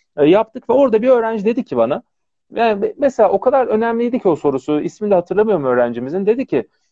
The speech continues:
"Hocam," dedi, "ben birinci sınıf öğrencisi." Dedi ki, "Hocam," dedi, "ben," dedi, "mesela kanun okuyorum." dedi. "Kanunda," dedi, "saklıdır ifadesi var." dedi. "Ne, ne-, nedir bu saklıdır?" dedi. "Saklıdır deyince bir yere saklanıyormuş gibi. Nedir bu saklıdır?" dedi. Bir an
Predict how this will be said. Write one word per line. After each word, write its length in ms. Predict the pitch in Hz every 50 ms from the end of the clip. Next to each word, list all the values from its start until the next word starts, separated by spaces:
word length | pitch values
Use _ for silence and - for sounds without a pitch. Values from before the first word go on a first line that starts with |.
| _ _
"Hocam," 300 | - 240 269 285 269 233
dedi, 180 | 214 185 180 165
"ben 240 | 220 240 233 196 185
birinci 180 | 262 302 320
sınıf 220 | 294 - 190 - -
öğrencisi." 440 | 123 113 113 107 107 104 - -
Dedi 180 | - 226 - 247
ki, 100 | - 247
"Hocam," 320 | 262 254 262 240 220 190
dedi, 120 | 165 165 170
"ben," 180 | 226 269 247
dedi, 120 | 214 196 185
"mesela 280 | 196 220 208 208 190
kanun 300 | 196 - 226 240 254 226
okuyorum." 380 | 208 202 208 - 254 247 220 175
dedi. 160 | 151 143 -
"Kanunda," 440 | - - 208 233 269 285 262 233 196
dedi, 100 | 202 214
"saklıdır 540 | - - - 220 220 - - 294 240 247 190
ifadesi 460 | 190 - 190 185 180 185 185 - 170
var." 220 | 143 120 113 107
dedi. 200 | 113 113 117 139
"Ne, 80 | 214 294 302
ne-, 120 | 339 320 302 -
nedir 180 | 320 311 320
bu 80 | 240 190
saklıdır?" 460 | - 170 151 - - 131 117 117 101
dedi. 200 | - - 95 -
"Saklıdır 420 | - - 190 196 - 240 220 233 233
deyince 200 | 254 254 226 170 160
bir 80 | 180
yere 140 | 196 208 208
saklanıyormuş 640 | - - - - 185 185 202 220 - 165 135 - -
gibi. 200 | - - - 440 - _ _ _ _ _ _ _ _ _ _ _
Nedir 260 | 170 214 285 294 311 269
bu 80 | 247
saklıdır?" 460 | - - 185 170 - 143 139 131 127
dedi. 260 | 117 117 110 110 107 - -
Bir 100 | 214 247
an 260 | 262 247 233 190 160